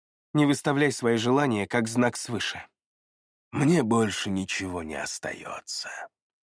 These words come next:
протянул демон. "Если скажу, что привязался к тебе и не хочу отпускать, ты, конечно же, не поверишь". "Ну, во второе я поверю запросто",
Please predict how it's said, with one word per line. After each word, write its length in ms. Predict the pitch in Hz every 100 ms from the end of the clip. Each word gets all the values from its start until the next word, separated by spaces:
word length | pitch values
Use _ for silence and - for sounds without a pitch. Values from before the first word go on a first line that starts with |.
| _
протянул 540 | - 170 - 160 156 139
демон. 480 | 135 135 82 58 - _ _ _ _ _ -
"Если 480 | 110 107 95 98
скажу, 420 | 98 - 90 87 101
что 200 | - 92
привязался 800 | 92 85 87 98 117 120 - 80
к 60 |
тебе 400 | - 98 90 98
и 40 | 98
не 140 | 101
хочу 380 | - 95 - 98
отпускать, 1000 | 92 - 87 - - 113 - - - - _ _ _ _ _ _ _
ты, 200 | - -
конечно 720 | - - 76 80 80 - 80 78
же, 160 | 73
не 160 | 67 76
поверишь". 1000 | - - - - - - - - - - _ _ _ _ _ _ _ 131
"Ну, 500 | 110 147 165 170 170
во 80 |
второе 580 | 160 - 131 117 139 143
я 60 | 147
поверю 440 | 147 110 101 113
запросто", 640 | 113 82 - - - -